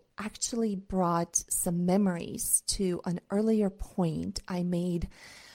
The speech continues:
when I spoke at the Women in Product Conference. And that point, of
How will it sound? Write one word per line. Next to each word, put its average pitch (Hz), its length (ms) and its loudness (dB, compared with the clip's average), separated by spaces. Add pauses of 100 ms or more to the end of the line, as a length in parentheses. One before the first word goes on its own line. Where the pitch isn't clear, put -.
(120)
when 190 200 2
I 190 100 2
spoke 196 360 2
at 175 80 0
the 170 80 2
Women 170 280 2
in 165 120 0
Product 151 400 -2
Conference. - 760 -6 (120)
And 190 420 -4 (140)
that 269 280 -6
point, 240 540 2
of 196 100 -4